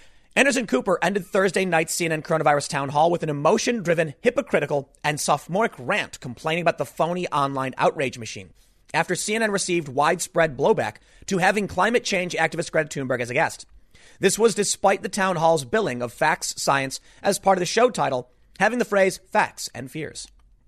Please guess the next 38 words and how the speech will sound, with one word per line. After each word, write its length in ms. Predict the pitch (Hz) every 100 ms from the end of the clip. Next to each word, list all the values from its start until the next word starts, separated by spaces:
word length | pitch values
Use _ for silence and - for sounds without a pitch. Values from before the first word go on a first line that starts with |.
| _ - _ _ -
Sounding 440 | - 233 262 254
more 200 | 208 208
like 200 | 196 185
a 100 | 180
perturbed 540 | - 160 - 185 160 -
tween. 380 | 233 170 101 - - - - - -
They, 200 | 135 208
they 280 | 151 147 208
really 400 | 156 165 185 151
don't 240 | 123 147
like 180 | 135 120
Anderson 320 | 127 120 120
Cooper, 160 | 131 131
by 160 | 139
the 100 | 135
way. 200 | 135 135
You 160 | 131 143
know, 60 | 151
I 80 |
don't 100 | 160
think 120 | 185 165
you 80 |
guys 200 | 123 143
need 80 | 135
to 60 | 123
go 80 | 117
that 160 | 113
far. 240 | - 104 - _ _ - _ _ -
Cooper 260 | 254 269 277
took 240 | 240 185
cheap 240 | - 247
shots 380 | - 220 139 -
at 100 | 135
Donald 260 | 131 156 165
Trump 220 | 170 135
Junior, 400 | 131 165 107 113 - - -
well-intentioned 880 | 104 160 226 233 180 202 196 196 170
observers, 560 | 135 147 180 120 120